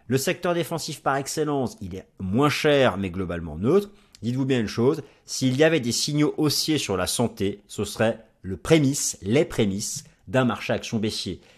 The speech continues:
et d'un S and P cinq cents en souffrance. Et quand je vous dis que c'est neutre,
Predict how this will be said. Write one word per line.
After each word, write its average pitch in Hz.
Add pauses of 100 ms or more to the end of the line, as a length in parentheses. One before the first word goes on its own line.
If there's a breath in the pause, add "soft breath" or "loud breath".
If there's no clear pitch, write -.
et 98
d'un 107
S 104
and 101
P 101
cinq 98
cents 127
en 101
souffrance. - (400 loud breath)
Et 113
quand 175
je 151
vous 160
dis 156
que -
c'est 107
neutre, 131